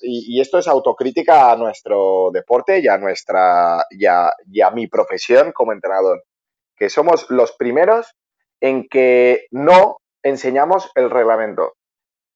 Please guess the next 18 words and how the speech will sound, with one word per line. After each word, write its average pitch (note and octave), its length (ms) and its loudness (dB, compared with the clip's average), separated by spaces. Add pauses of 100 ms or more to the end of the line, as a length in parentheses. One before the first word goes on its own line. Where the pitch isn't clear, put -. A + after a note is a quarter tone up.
(100)
Tú G#3 140 0
puedes E3+ 280 4
ir C#3 100 0
a C3+ 40 2
una D#3+ 180 2
competición B2 680 -2
de, G2+ 460 0
de F#2+ 160 -2
esgrima D#3 540 -4 (520)
y B2+ 560 -4 (180)
que C3+ 140 -2
la B2+ 140 2
mitad C3+ 280 -2
de F#3 80 2
la D#3+ 120 0
gente G3+ 460 -4 (400)
no D#3 200 -2
sepa, - 460 -2